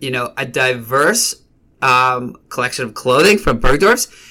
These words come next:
And they've been avant-garde from the beginning, new things that people thought were different and new, and, you know, what has become staples in fashion,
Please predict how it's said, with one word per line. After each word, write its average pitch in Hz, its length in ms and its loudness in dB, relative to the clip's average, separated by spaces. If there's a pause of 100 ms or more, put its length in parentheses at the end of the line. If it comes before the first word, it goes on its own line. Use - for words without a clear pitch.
(180)
And 180 160 -2
they've 196 200 2
been 196 160 0
avant-garde 139 800 0
from 127 160 -12
the 123 60 -8
beginning, 127 560 -2
new 143 160 0
things 156 340 -2
that 127 160 -6
people 139 220 -8
thought 131 240 -4
were 113 100 -10
different 131 400 -6
and 113 140 -6
new, 156 300 2
and, 135 340 -10
you 135 120 -4
know, 127 320 -6 (120)
what 135 180 -6
has 131 140 -8
become 131 340 -8
staples 131 720 -6
in 127 100 -8
fashion, 196 600 -4